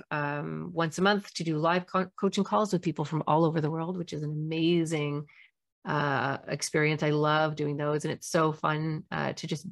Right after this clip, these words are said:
you know, hear, hear people from everywhere describing, uh, all of the things that we experience when we have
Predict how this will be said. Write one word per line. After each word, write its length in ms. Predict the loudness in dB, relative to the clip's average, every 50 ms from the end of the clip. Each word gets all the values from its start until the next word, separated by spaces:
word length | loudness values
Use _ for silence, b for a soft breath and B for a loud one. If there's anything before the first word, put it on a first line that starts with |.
| -16 _ _ -4
you 100 | -2 0
know, 120 | 0 -2 -4
hear, 280 | -2 0 0 0 0 0 -4 b b b
hear 160 | b 4 4
people 280 | 6 4 4 4 4 4
from 220 | 4 4 4 4
everywhere 680 | 4 4 4 4 4 4 2 2 2 2 0 0 -2 -6 b b b _ _ -4
describing, 840 | -4 -4 -4 -2 0 2 2 4 4 4 2 2 2 0 0 -2 -4
uh, 300 | -4 -4 -2 -2 -2 0
all 220 | 0 2 2 4 2
of 80 | 2
the 80 | 0 -2
things 260 | -2 -2 -2 0 0
that 100 | 0 0
we 120 | 0 0 -2
experience 680 | -2 -4 -6 -6 -4 -2 0 0 -2 -2 -4 -6 -6
when 80 | -6
we 120 | -4 -4 -2
have 300 | -2 -2 -2 -2 -4